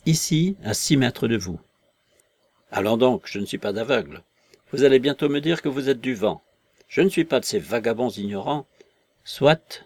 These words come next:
je suis l'air subtil. C'est à travers moi que vous voyez. Ainsi, vous n'êtes rien de matériel ?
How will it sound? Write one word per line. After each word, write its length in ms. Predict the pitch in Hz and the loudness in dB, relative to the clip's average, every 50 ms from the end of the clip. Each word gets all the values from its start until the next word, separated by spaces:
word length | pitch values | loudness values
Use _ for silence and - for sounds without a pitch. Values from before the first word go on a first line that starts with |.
| _ _ | _ _
je 140 | - - 107 | -12 -8 -8
suis 240 | 107 - - 123 117 | -6 -2 0 2 4
l'air 240 | 113 113 113 113 | 4 4 4 2
subtil. 640 | - - - 113 - - - 101 82 78 78 - - - _ _ _ _ _ _ _ _ _ _ | 0 -2 -6 -6 -6 -4 -4 -4 -4 -4 -6 -10 -14 -20 _ _ _ _ _ _ _ _ _ _
C'est 240 | - - 117 117 - | -4 0 0 0 2
à 80 | 127 117 | 0 -2
travers 380 | - - 147 - 143 143 123 | 0 0 0 2 2 2 2
moi 240 | 123 117 120 120 120 | 2 2 2 2 0
que 100 | - - | -2 -4
vous 160 | 113 107 113 | -4 -2 0
voyez. 440 | 107 107 110 107 92 78 73 67 - _ _ _ _ _ _ _ _ _ _ _ _ _ _ - | 2 2 2 2 2 0 -6 -10 -14 _ _ _ _ _ _ _ _ _ _ _ _ _ _ -8
Ainsi, 560 | - - - - - 175 180 175 156 131 110 | -4 -2 -2 -2 0 0 0 0 0 0 -2
vous 200 | 98 104 123 123 | -2 0 0 0
n'êtes 320 | 120 117 117 - - - 98 | 2 0 -2 -4 -4 -6 -4
rien 280 | 95 98 107 127 131 | -4 -4 -2 -2 0
de 100 | 120 120 | 0 0
matériel ? 680 | 104 110 120 - 117 117 135 143 156 170 190 196 180 | 0 -2 -2 -4 -6 -4 -4 -4 -4 -4 -6 -6 -8